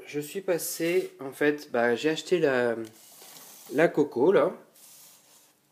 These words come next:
C'était pas très cher, hein, c'était deux euros. En plus, avec, euh,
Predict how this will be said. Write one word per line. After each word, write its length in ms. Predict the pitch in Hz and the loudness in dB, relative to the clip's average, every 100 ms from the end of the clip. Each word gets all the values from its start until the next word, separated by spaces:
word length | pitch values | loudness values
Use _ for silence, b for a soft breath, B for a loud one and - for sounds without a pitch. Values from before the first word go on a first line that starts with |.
| _ | _
C'était 260 | - - 113 | -20 -16 -10
pas 180 | 123 113 | -6 -6
très 180 | 123 | -6
cher, 260 | 110 113 104 | -8 -10 -12
hein, 120 | 101 | -14
c'était 320 | 98 - 101 95 | -20 -20 -18 -16
deux 180 | 110 113 | -10 -6
euros. 320 | 104 113 139 | -2 2 2
En 80 | 113 | 0
plus, 240 | 120 127 | -4 -8
avec, 340 | 120 113 113 - | -4 -4 -6 -4
euh, 180 | 110 | -6